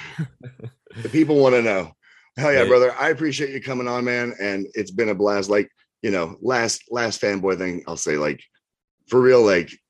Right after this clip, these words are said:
Speaker 2: a massive honor for me to talk to you, dude. Like I said before we started talking, like,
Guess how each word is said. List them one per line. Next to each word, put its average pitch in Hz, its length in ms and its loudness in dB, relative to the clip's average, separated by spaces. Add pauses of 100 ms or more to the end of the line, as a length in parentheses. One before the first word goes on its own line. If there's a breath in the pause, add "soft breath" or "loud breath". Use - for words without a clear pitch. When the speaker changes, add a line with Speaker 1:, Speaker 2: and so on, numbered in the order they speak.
(420)
Speaker 2:
a 120 40 -10
massive 110 340 -2
honor 85 220 -2
for 78 80 -10
me 78 100 -6
to 73 80 -6
talk 71 260 -8
to - 60 -18
you, 67 60 -10
dude. 67 220 -8
Like 80 120 -4
I 85 60 -2
said 82 240 -2
before 85 220 -4
we 85 100 -2
started 80 280 -4
talking, 76 380 -6
like, 71 240 -8